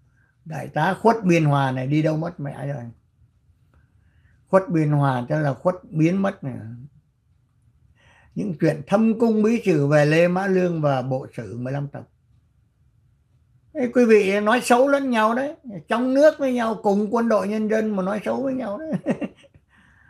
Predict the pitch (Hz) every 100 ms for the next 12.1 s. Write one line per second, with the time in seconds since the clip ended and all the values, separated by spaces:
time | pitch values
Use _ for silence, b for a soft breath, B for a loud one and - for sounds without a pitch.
0 | b - 196 180 220 196 240 226 262 247
1 | 220 240 392 415 392 339 320 _ _ _
2 | _ _ _ _ _ - 190 190 202 254
3 | 233 202 190 175 214 202 202 196 190 202
4 | 208 247 247 - 233 240 208 170 170 196
5 | - 226 226 226 208 196 185 170 165 165
6 | 160 160 160 165 160 160 170 226 220 156
7 | 151 156 170 _ _ - 180 143 120 113
8 | - _ _ _ b b b b b b
9 | b b 165 190 180 151 202 196 202 202
10 | 208 220 202 120 - _ _ _ _ _
11 | _ _ _ - 139 180 220 190 180 202
12 | 240